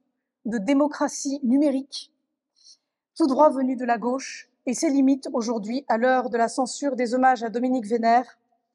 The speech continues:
ou à Jeanne d'Arc, à l'ère de la grande modération des libertés d'expression. Je voulais aussi vous dire un mot de l'art contemporain,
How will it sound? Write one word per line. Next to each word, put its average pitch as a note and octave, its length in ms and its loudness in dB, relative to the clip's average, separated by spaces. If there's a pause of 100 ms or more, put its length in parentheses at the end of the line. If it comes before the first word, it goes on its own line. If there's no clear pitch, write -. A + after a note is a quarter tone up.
(220)
ou A#3+ 100 2
à B3 60 6
Jeanne B3 220 0
d'Arc, - 400 -4 (1120)
à B3 100 2
l'ère C4 260 6
de B3+ 80 -2
la B3 120 4
grande C4+ 320 4
modération B3 800 0 (220)
des A#3+ 140 -4
libertés C4 540 -2
d'expression. A#3 640 -6 (4000)
Je G#3+ 140 -4
voulais C#4 240 2
aussi D4 240 -2
vous C4 100 -2
dire C4 220 2
un C4+ 80 4
mot C4+ 220 4
de B3 100 -4
l'art B3+ 240 2
contemporain, A#3 680 -2